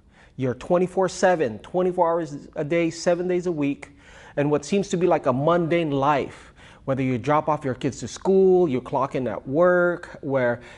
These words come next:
you're cleaning up your house, you're cutting the grass, um, changing oil, cleaning up the kitchen, kitchen, uh, taking out, uh, doing laundry,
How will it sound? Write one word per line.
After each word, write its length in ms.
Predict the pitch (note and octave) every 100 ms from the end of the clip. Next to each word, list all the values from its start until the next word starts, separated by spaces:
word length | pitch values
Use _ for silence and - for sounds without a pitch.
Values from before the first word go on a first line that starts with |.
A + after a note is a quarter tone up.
| -
you're 300 | A#2+ A#2 G#2+
cleaning 360 | - D#3+ D3+ D3
up 160 | C#3
your 80 | A2+
house, 760 | G2+ E3+ F3 E3+ D#3+ D#3 C#3+
you're 360 | B2+ A2+ G#2+ G2 - - - -
cutting 300 | C#3+ C3+ B2
the 80 |
grass, 960 | G2 A#2 C#3+ E3 E3 D#3+ D#3 - - - -
um, 420 | A2+ G#2+ G#2 G2 A#2
changing 420 | - C#3 C3 A#2 A2+
oil, 600 | D#3 F3 E3+ E3 D#3+ D3+
cleaning 420 | C3+ - C#3+ C3+ B2+
up 120 | -
the 80 | B2
kitchen, 580 | F#3+ F3+ - F3+ E3+ - -
kitchen, 520 | F#3+ - F#3+ F3 E3+ - - - - - _ - -
uh, 220 | B2 - - _ _
taking 220 | - D#3+ D3+
out, 320 | C#3+ - -
uh, 340 | - C3 A#2+ A#2 - C#3+
doing 340 | C3 D3+ C3+ B2+
laundry, 720 | C#3 E3+ F3 E3+ F#3 F3+